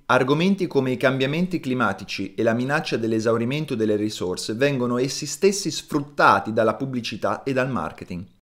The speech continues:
È però un modo di trattare la catastrofe ambientale che illustra alla perfezione il tipo di fantasia su cui poggia il realismo capitalista.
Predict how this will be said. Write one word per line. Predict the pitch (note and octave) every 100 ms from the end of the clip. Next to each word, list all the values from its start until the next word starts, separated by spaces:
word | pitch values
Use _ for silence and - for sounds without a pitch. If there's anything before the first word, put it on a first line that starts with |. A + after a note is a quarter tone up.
| _ _ _ -
È | C3+
però | F3+ A3
un | F3
modo | F#3 F#3
di | D3+ C#3+
trattare | D3 C#3+ - A#2+ A2+
la | A#2+ B2
catastrofe | C3 D#3+ E3+ D#3+ C3
ambientale | A#2 A#2+ A#2+ C3 D#3 D#3+
che | -
illustra | B2 C#3+ E3 F3 - A2+
alla | A2+
perfezione | A#2 B2 B2 C3 - F3 F#3 F3
il | B2
tipo | A#2+ F#3 D3+
di | A#2+
fantasia | B2 B2+ C3+ C3+ F3
su | F#3 B2
cui | B2 A#2+
poggia | A#2+ D#3 D3
il | B2
realismo | A2 A#2+ B2 D#3 D#3+
capitalista. | C#3 B2+ B2 A2 D#2+ - D2+